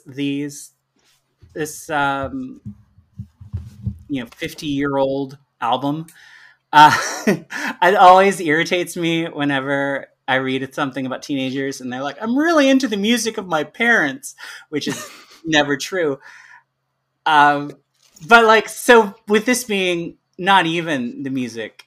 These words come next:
Speaker 1: of their parents, but, like, even older than that,
Speaker 2: Mm-hmm.
Speaker 1: um, it just really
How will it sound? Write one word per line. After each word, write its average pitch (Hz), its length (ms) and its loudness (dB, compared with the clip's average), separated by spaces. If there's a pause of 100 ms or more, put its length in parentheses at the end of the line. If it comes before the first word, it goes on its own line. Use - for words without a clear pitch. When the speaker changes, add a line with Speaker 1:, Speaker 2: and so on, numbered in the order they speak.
Speaker 1:
of 110 480 -10
their 120 140 -12
parents, 101 400 -16
but, 101 120 -20
like, 95 180 -14 (500)
even 120 220 -12
older 107 280 -12
than 98 160 -18
that, 90 240 -16 (260)
Speaker 2:
Mm-hmm. 208 320 -8
Speaker 1:
um, 101 680 -2 (1200)
it 123 140 -12
just 117 240 -12
really 107 720 -14